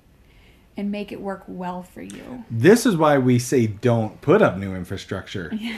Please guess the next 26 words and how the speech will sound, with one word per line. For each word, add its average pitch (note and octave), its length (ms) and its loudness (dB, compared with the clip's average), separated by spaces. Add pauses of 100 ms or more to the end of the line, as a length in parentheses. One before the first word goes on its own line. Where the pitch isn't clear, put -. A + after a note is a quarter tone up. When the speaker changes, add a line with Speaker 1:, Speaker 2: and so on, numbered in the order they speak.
(220)
Speaker 2:
Because B2+ 280 4
Speaker 1:
bec- A#2 80 2
Speaker 2:
whatever's C#3+ 560 6
there C#3 300 4
needs G#2+ 320 -2
fixed. - 420 -6
Speaker 1:
It A3 100 -2
needs A#3 280 -2
maintained. C4 840 -4
We B3+ 600 -2 (880)
moved A3+ 360 0
onto A3+ 220 -2
this G#3 160 -8
property. A3+ 640 -6
My, A3+ 360 -2
my G3+ 180 -8
parents E3+ 360 -12
have F3+ 120 -16
lived F3+ 260 -8
here. D#4 220 -10
My G#3 180 -8
dad F3 580 -12
built F#3 260 -8
everything C4 540 -6
on C4 220 -4
here. C#4 360 -6